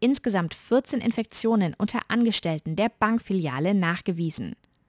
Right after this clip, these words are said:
Angehörige der Infizierten sowie Bankangestellte, die bisher negativ getestet wurden, befinden sich vorerst in Quarantäne. Mehr als dreitausend Besucher der Bankfiliale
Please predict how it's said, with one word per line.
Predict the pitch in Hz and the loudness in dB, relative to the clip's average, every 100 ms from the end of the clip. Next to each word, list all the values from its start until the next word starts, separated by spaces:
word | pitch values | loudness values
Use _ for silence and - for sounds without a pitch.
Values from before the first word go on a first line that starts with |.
| _ _ _ _ | _ _ _ _
Angehörige | 196 202 196 196 196 190 185 | 0 2 2 2 2 0 0
der | 175 - | -2 -2
Infizierten | 175 165 - - 190 - 233 | -4 -4 -8 -2 0 2 0
sowie | 208 175 165 | 2 -2 -2
Bankangestellte, | - 190 185 208 214 - 214 220 226 247 - - - | -2 -2 -2 -2 0 2 2 2 2 -2 -4 -20 -8
die | 185 | 0
bisher | 196 - 190 | 0 2 2
negativ | 165 170 214 220 - - | 2 2 0 0 -2 -4
getestet | 165 - 185 180 214 190 | -6 -4 -4 -2 -4 2
wurden, | 220 226 233 - _ | 4 4 -2 -6 _
befinden | - 226 269 277 254 | -4 0 0 2 0
sich | 240 - | 0 -4
vorerst | - 277 - 170 - | -2 0 0 -6 -4
in | 247 240 | -2 -4
Quarantäne. | - 180 180 202 - - 185 170 131 - _ _ _ _ _ _ | -2 -2 0 -2 -4 -4 -2 -2 -6 -12 _ _ _ _ _ _
Mehr | 196 - | 0 0
als | 175 - | 0 -4
dreitausend | 175 160 208 247 240 247 233 | -4 0 0 0 -2 0 2
Besucher | 208 190 220 208 | 0 0 -2 0
der | 160 | -2
Bankfiliale | - 156 170 - 190 196 190 196 | 0 -2 -2 -2 -2 0 -2 -2